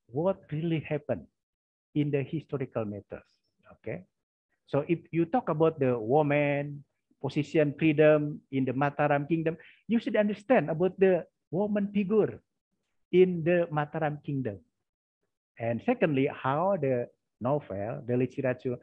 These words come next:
tell us to enrichment about woman or woman figure in the time of Mataram, uh, Kingdom. Similar occur also to Sekar, okay? What really happened in the G thirty S nineteen sixty-five?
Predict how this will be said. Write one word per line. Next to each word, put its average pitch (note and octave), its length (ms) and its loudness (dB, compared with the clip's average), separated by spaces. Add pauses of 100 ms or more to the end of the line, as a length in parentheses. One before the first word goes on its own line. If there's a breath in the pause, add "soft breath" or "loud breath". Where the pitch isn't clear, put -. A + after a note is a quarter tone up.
(280 soft breath)
tell B3+ 240 0
us - 320 -4
to F#4 80 -4
enrichment F3 640 -2
about C#3+ 320 2 (400)
woman C3+ 640 -4 (460)
or C3 380 -2 (200)
woman C3+ 480 2
figure C3 560 2 (320)
in C3 160 2
the A#2 160 0
time A#2 320 0 (320)
of A#2+ 160 -4 (160)
Mataram, A2 640 -4
uh, G#2+ 240 -4
Kingdom. G2 400 -8 (640)
Similar D#3+ 400 2
occur C#3+ 240 0 (320)
also C#3 160 0 (160)
to C3 80 2
Sekar, B2+ 480 0
okay? A#3 240 0 (320)
What D#3+ 160 4
really C#3+ 200 4
happened G#3+ 440 0
in D#3 160 -2
the C3 160 0
G D#3+ 240 -2
thirty D#3+ 240 -2
S C#3+ 160 -4
nineteen C#3 400 0
sixty-five? D#3 560 -2